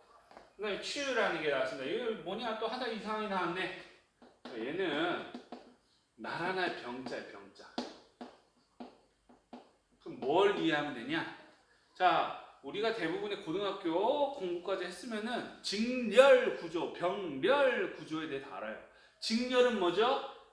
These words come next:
이 위에서 이렇게 쭉쭉쭉 쌓아서 뭔가 일자가 된 느낌이에요. 병렬은 뭐죠? 뭔가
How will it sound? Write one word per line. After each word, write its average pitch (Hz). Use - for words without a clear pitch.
이 120
위에서 120
이렇게 110
쭉쭉쭉 -
쌓아서 139
뭔가 110
일자가 220
된 123
느낌이에요. 95
병렬은 196
뭐죠? 180
뭔가 165